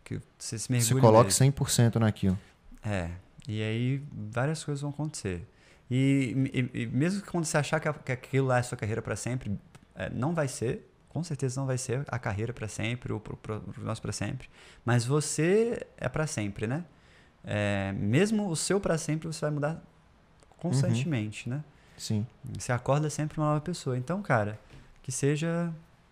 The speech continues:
Speaker 1: intenso, assim, que você tente entender o máximo, descobrir o máximo, testar o máximo, fazer o máximo de coisas, até você tendo mais direcionamento, né?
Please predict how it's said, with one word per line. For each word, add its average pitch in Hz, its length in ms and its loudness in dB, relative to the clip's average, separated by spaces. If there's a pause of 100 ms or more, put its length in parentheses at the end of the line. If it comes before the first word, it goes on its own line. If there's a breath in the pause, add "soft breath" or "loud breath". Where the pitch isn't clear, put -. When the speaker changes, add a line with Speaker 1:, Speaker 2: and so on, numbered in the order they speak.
(540 soft breath)
Speaker 1:
intenso, 147 480 -2
assim, 104 260 -10
que 98 120 -12
você 110 300 -8 (540 soft breath)
tente 135 320 -4
entender 147 480 0
o 160 40 -2
máximo, 127 440 -2
descobrir 110 280 -10
o 135 40 -2
máximo, 117 380 -4
testar 110 260 -6
o 127 40 -4
máximo, 117 460 -4
fazer 101 220 -4
o 127 60 -4
máximo 127 360 -4
de 123 80 -12
coisas, 123 480 -6 (320 soft breath)
até 104 200 -4
você 123 200 -4
tendo 131 420 -2 (240)
mais 117 260 0
direcionamento, 131 720 -4
né? 110 100 -8